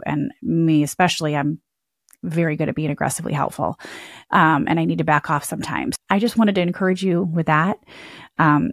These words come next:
in my own imperfection, but, uh, being quick to say, "I'm sorry," and quick to say, "I forgive you,"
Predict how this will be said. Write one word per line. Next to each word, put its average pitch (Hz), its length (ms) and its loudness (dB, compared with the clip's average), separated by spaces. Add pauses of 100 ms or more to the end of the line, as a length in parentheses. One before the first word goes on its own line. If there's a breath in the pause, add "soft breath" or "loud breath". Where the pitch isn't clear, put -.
(100)
in 170 140 2
my 156 180 4
own 175 160 2
imperfection, 214 840 0 (180)
but, 160 440 0
uh, 143 120 0
being 175 300 2
quick - 320 -4
to 156 340 0 (120)
say, 147 560 0
"I'm 160 120 -2
sorry," 165 360 4
and 160 140 0
quick 156 180 -4
to - 80 -10
say, 160 140 0
"I 151 60 0
forgive 220 340 0
you," 180 320 6